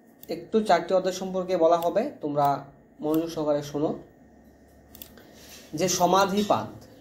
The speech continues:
সমাধিপাদ, সমাধিপাদে একান্নটি সূত্র রয়েছে। সমাধিপাদে কয়টি সূত্র রয়েছে? সমাধিপাদে রয়েছে একান্নটি সূত্র।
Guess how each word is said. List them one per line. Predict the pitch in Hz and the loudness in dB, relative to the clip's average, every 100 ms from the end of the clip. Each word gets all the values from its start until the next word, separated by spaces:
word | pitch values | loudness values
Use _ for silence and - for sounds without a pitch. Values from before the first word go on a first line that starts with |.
| - - - - | -20 -20 -20 -10
সমাধিপাদ, | 147 156 160 165 180 - - - - - - - - - - - - - - | -2 2 0 0 -6 -6 -8 -10 -20 -20 -20 -20 -20 -20 -20 -20 -20 -20 -14
সমাধিপাদে | - 160 175 208 247 240 190 165 - - - 180 | 0 2 4 2 4 4 4 2 -2 -10 -6 0
একান্নটি | 180 214 233 226 220 233 | 0 0 2 2 2 0
সূত্র | 220 - 208 - 185 226 - - - | -4 -6 -8 -2 0 0 -4 -12 -2
রয়েছে। | 147 127 135 - - | 2 2 2 -8 -12
সমাধিপাদে | - 151 165 208 214 214 | -6 -2 0 2 4 4
কয়টি | 214 208 | 2 0
সূত্র | 214 220 214 | 0 2 4
রয়েছে? | 220 220 294 - - _ - _ _ | 4 4 0 -2 -16 _ -20 _ _
সমাধিপাদে | - 160 175 175 214 208 196 | -4 0 0 0 0 0 2
রয়েছে | 185 180 - | 2 2 2
একান্নটি | 175 180 185 185 208 | 0 0 -2 -4 -6
সূত্র। | - 202 202 | -8 -8 -6